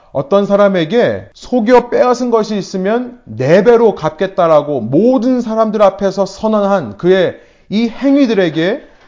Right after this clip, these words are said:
우리가 집중하기가 쉽지만요. 여러분, 이 행위로 삭개오가 구원을 얻은 것이겠습니까? 아니에요. 삭개오에게 있었던 것은 단 하나입니다. 그 예수가 누구인가를 보고 싶었던 거예요. Who Jesus was.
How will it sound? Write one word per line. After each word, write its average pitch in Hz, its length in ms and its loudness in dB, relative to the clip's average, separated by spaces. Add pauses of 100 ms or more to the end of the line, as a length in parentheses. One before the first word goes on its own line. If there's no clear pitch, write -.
우리가 160 440 2
집중하기가 165 880 -2
쉽지만요. 185 680 -6 (640)
여러분, 180 320 -2
이 220 160 -4
행위로 254 800 0
삭개오가 190 640 -2
구원을 160 420 -4
얻은 135 300 -2
것이겠습니까? 135 880 -8 (720)
아니에요. 127 640 -4 (440)
삭개오에게 240 760 -4
있었던 214 400 -4
것은 214 240 -4
단 214 200 -4
하나입니다. 147 960 -2 (200)
그 247 320 2
예수가 175 800 0
누구인가를 208 1040 0
보고 185 280 -2
싶었던 208 460 -6
거예요. 139 240 -6 (120)
Who 269 240 0
Jesus 185 460 -6
was. 135 480 -4